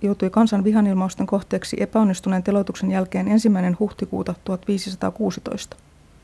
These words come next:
Katsojat heittelivät häntä kivillä,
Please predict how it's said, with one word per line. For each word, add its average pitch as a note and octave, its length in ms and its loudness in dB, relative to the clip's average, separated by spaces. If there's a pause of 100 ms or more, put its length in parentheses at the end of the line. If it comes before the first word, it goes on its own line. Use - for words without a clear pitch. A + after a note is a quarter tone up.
(960)
Katsojat C4+ 420 2
heittelivät G3+ 420 0
häntä F3+ 220 -4
kivillä, A#3 380 4